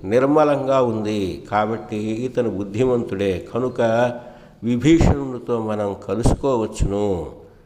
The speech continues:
మనలో అతనితో స్నేహం మనం చేయవచ్చును అని చెప్పినటువంటి బుద్ధిమంతుడు ఆంజనేయుడు. అంచేత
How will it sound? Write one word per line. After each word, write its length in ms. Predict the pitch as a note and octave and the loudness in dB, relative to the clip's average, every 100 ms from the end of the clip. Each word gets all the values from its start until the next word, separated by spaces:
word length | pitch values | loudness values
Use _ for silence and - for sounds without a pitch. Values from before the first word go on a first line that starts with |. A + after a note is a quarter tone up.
| _ - | _ -4
మనలో 400 | G#2+ A#2 B2 B2+ | 0 4 4 4
అతనితో 640 | - G#2 A2 G2+ - A2+ | 2 -2 -4 -6 -2 0
స్నేహం 600 | G2+ - B2+ C3 C#3+ C3 | 2 0 2 2 2 0
మనం 260 | A#2 G#2+ G2 - | 0 0 -2 0
చేయవచ్చును 720 | B2 C#3 C3+ - - G#2 G#2 - | 2 4 2 0 0 2 0 -2
అని 160 | G#2+ A2 | -4 -4
చెప్పినటువంటి 1000 | - G#2 - A2+ G#2+ G2 G2+ A2+ B2 C3+ | -4 -6 -4 -4 -2 -2 -4 -4 -4 -6
బుద్ధిమంతుడు 1120 | F#2 F#2 - G#2 A2 G#2+ - D#3 F#3+ D#3+ - - - - - | -4 -6 -4 0 0 0 -2 2 4 4 0 -10 -16 -20 -8
ఆంజనేయుడు. 720 | A2 G#2 F#2+ E2+ E2 D#2 E2 - - - _ _ - | 0 0 0 -2 -4 -6 -8 -12 -16 -20 _ _ -8
అంచేత 480 | G#2+ - B2+ B2+ | -8 -2 -2 2